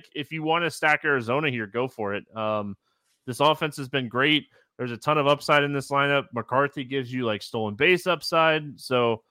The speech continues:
a lot of ways to approach an Arizona stack. You always worry about pinch hit risk, but, um, Jake McCarthy at thirty-one hundred, he's been hitting, he's been running, he gets on base, he steals bases, man. Uh, so, yeah, I, I mean, I like this Arizona team a lot.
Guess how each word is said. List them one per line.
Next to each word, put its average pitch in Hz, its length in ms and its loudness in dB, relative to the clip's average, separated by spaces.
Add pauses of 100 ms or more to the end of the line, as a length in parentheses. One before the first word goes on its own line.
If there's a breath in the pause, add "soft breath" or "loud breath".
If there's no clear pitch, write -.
(360)
a - 0 -
lot 170 220 8
of 185 80 4
ways 165 360 4
to 143 120 0
approach 143 380 -2
an 127 80 -4
Arizona 127 420 -2
stack. 123 360 0 (100)
You 113 160 -6
always 123 200 -2
worry 131 140 -4
about 123 220 -2
pinch 123 180 -8
hit 127 160 -4
risk, 123 340 -6
but, 107 220 0 (400)
um, 107 380 0
Jake 151 220 0
McCarthy 131 580 0
at - 100 -8
thirty-one 127 360 0
hundred, 120 300 -2
he's 107 140 -6
been 104 160 -6
hitting, 143 500 -2
he's 110 160 -10
been 113 140 -4
running, 147 500 2
he 123 100 -8
gets 147 180 -2
on 170 160 2
base, 156 240 2
he 143 80 -8
steals 143 320 -4
bases, 135 380 0
man. 117 280 0 (320)
Uh, 113 320 2
so, 107 640 -2 (140)
yeah, 123 220 2
I, 104 300 -2
I 113 40 -6
mean, 110 180 -6
I 110 100 -2
like 120 200 -2
this 120 140 -12
Arizona 113 400 -4
team 104 220 -14
a 104 60 -12
lot. 104 220 -4